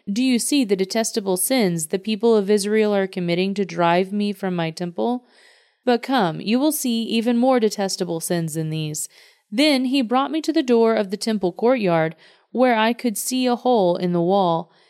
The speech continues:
He said to me, "Now, son of man, dig into the wall." So I dug into the wall and found a hidden doorway. "Go in," he said, "and see the wicked and detestable sins they are committing there."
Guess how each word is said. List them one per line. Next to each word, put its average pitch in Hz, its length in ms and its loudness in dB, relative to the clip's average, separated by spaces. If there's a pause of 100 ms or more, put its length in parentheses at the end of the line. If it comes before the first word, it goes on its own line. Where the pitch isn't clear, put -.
(180)
He 302 160 0
said 254 320 -2
to 214 80 -2
me, 170 440 -4
"Now, 254 180 0
son 269 260 -2
of 254 120 -2
man, 180 420 0 (360)
dig 311 200 2
into 370 200 0
the 349 120 4
wall." 277 440 2 (300)
So 269 240 2
I 262 160 4
dug 226 320 0
into 262 160 -2
the 311 100 2
wall 196 360 2
and 190 200 -2
found 202 400 0
a 202 160 -4
hidden 202 320 -2
doorway. 180 600 0 (160)
"Go 262 220 2
in," 262 180 0
he 175 180 -2
said, 170 460 0 (320)
"and 247 160 -2
see 302 200 0
the 285 140 4
wicked 262 420 0
and 233 140 0
detestable 226 640 -2
sins 180 460 -2
they 170 180 2
are 170 100 2
committing 190 500 -2
there." 160 300 -4